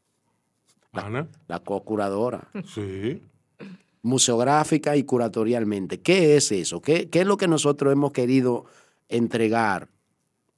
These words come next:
Speaker 1: a la sociedad dominicana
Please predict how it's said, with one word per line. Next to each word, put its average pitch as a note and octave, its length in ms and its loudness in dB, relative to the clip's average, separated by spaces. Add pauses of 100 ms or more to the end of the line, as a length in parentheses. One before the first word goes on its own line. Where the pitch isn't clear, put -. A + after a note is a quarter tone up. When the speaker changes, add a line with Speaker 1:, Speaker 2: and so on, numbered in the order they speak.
(1000)
Speaker 1:
a A#2 120 2
la A2+ 120 2
sociedad A2 500 -2
dominicana G#2+ 840 -2